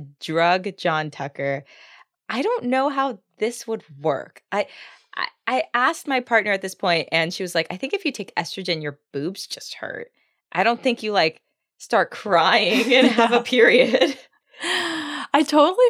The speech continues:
Speaker 2: forgot about this scene, actually. I mean,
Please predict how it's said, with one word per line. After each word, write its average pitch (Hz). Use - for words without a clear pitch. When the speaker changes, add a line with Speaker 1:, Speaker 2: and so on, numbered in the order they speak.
Speaker 2:
forgot 247
about 208
this 208
scene, 202
actually. 196
I 262
mean, 320